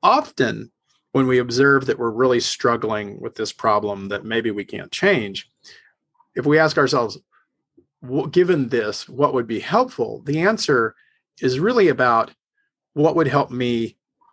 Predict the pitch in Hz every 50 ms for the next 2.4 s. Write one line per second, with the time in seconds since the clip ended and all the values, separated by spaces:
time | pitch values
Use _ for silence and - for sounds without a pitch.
0 | _ _ _ _ _ - 113 107 104 101 95 - - - - 131 127 139 143 135
1 | 127 113 120 135 131 127 - - 123 120 117 110 110 - 113 107 101 101 101 101
2 | - - - 107 98 95 - -